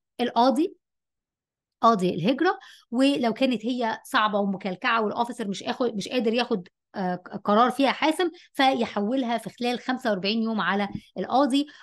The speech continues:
وأما الناس بقى اللي هم مش، لا ينطبق عليهم الشروط و-، وما قدروش إنهم يعدوا والقاضي رفض،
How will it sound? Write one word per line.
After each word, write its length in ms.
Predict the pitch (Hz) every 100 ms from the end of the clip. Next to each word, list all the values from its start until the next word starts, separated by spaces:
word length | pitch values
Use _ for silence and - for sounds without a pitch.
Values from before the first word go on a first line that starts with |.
| -
وأما 580 | 214 269 - 302 302 262
الناس 300 | 233 247 -
بقى 260 | 233 226 226
اللي 140 | 196
هم 220 | 190 226 220 214 214
مش، 420 | 202 208 - - _ -
لا 220 | 220 247
ينطبق 360 | 220 220 220 175
عليهم 240 | 202 220
الشروط 440 | 208 208 208 226
و-، 140 | 214 202
وما 160 | 202 208
قدروش 340 | 180 208 -
إنهم 220 | 214 220
يعدوا 460 | 208 170 202 190 208
والقاضي 420 | 196 - 226 196
رفض، 320 | 208 220 220